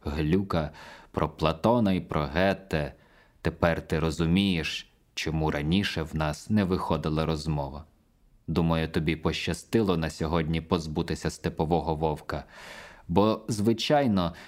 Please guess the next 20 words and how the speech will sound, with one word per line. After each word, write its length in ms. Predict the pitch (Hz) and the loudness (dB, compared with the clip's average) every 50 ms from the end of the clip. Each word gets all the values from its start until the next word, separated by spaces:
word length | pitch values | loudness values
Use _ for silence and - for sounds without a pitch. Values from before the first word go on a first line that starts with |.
| - _ | -18 _
твоє 320 | - - 92 92 92 92 90 | -2 0 2 2 4 2 0
самогубство 840 | - - 95 92 92 90 - 104 92 87 - - - - 92 98 95 | 0 0 2 2 2 2 2 0 -2 -2 -6 -10 -8 -2 0 2 4
не 140 | 95 95 98 | 4 4 2
остаточне. 1120 | - - 107 90 - - - 104 98 - - 95 82 78 - - - - 78 78 73 73 - _ _ _ _ _ _ _ _ | 2 0 -2 -2 -2 -2 -2 -2 -2 0 0 0 0 0 -2 -6 -8 -8 -8 -10 -10 -12 -14 _ _ _ _ _ _ _ _
Ми 140 | - 90 87 | -2 -2 -2
перебуваємо 800 | 87 - 87 85 85 78 87 82 85 92 87 87 85 85 82 82 | 0 0 0 0 0 2 2 2 4 4 4 2 2 2 0 0
в 80 | 78 82 | 0 2
магічному 680 | 87 87 87 87 104 104 95 - - 98 95 95 95 92 | 2 2 2 2 2 0 0 0 0 2 4 4 2 2
театрі, 720 | - - 104 107 107 101 90 87 - - 85 78 73 - - - - - - | 2 2 2 4 4 4 4 2 0 -2 -2 -2 -4 -6 -12 -18 -20 -6 0
тут 200 | - 156 151 - | 0 0 2 2
немає 420 | 156 147 139 127 113 104 98 90 87 | 2 2 4 4 4 4 2 2 0
дійсності, 760 | 80 80 90 85 82 - - 82 80 78 - - - - 82 | 0 0 0 0 0 -2 -2 -4 -4 -4 -4 -6 -4 -2 0
є 140 | 78 80 76 | 0 0 -2
тільки 440 | 78 - 76 76 73 - 80 - - - | -2 -4 -4 -4 -4 -4 -6 -6 -2 0
образи. 580 | 113 104 87 78 80 73 76 73 73 71 73 - - _ _ _ _ _ _ _ _ _ _ _ | 2 2 2 2 0 -2 -4 -4 -6 -8 -12 -12 -16 _ _ _ _ _ _ _ _ _ _ _
Нашукай 540 | 85 87 90 - - 123 117 - 131 131 117 | 0 0 0 0 0 0 2 2 2 2 2
собі 320 | - - - 87 82 90 85 | 0 0 -2 0 2 0 0
гарних, 580 | 76 82 104 113 117 101 90 87 82 85 - | 2 4 4 4 4 4 2 0 -2 -2 0
веселих 600 | 87 90 87 - - 120 113 101 95 90 85 - - | 0 0 0 2 2 2 2 4 2 0 -2 -4 -2
образів 640 | - 101 98 95 92 92 87 87 80 87 85 76 76 | 2 2 4 4 4 2 2 2 2 0 -2 -2 -4